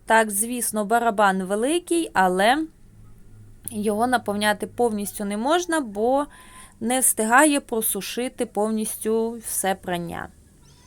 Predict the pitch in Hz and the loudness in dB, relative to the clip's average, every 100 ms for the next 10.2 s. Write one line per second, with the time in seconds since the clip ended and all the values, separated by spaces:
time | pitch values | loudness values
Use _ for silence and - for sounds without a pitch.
0 | - - _ _ - 226 240 311 302 330 | -20 -20 _ _ -14 0 4 4 2 0
1 | 349 349 320 277 254 254 294 - 240 226 | 4 6 6 2 2 0 0 0 4 4
2 | 214 220 220 254 214 214 190 - 330 339 | 4 0 0 0 -2 -6 -8 -2 0 0
3 | - - 311 302 285 294 302 311 311 320 | -4 -2 0 0 0 2 2 4 4 2
4 | - 220 247 240 233 233 - 233 - 247 | -2 2 4 4 2 -2 -6 -8 -2 -2
5 | 254 240 240 233 233 226 214 202 220 220 | 0 -2 -4 -2 4 4 4 0 -2 -2
6 | 214 214 214 208 190 - 220 247 330 339 | 0 -2 -2 -4 -4 -6 -4 4 4 6
7 | 311 - 202 208 - 226 233 220 196 185 | 2 4 4 4 0 -2 0 0 0 -2
8 | - 277 349 359 339 339 - - - - | -2 2 2 2 -2 -2 -14 -20 -4 4
9 | 269 247 214 226 220 190 180 180 180 180 | 4 4 2 0 0 -2 -2 -2 -2 -4
10 | - | -6